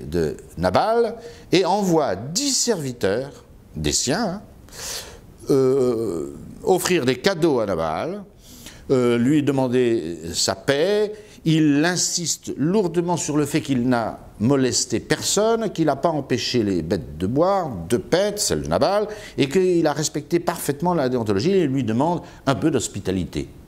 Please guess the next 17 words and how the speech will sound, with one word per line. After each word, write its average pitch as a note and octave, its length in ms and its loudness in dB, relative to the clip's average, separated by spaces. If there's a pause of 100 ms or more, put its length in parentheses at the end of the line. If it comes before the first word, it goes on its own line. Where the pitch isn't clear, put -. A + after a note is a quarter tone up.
(520)
Voilà. D#2+ 240 -2 (1120)
Il - 20 -16
faut C3+ 100 4
comprendre C#3 320 2
que, A#2 300 0
que C3+ 120 0
les B2+ 120 0
riches, A#2+ 380 -2
c'est - 180 0
des, G2 160 -2
c'est F#2+ 320 -4
les F#2 180 0
éleveurs. D3+ 400 -2
Il C#3+ 80 -4
faut D#3 120 -2
comprendre E3 340 0
aussi, B2 420 -2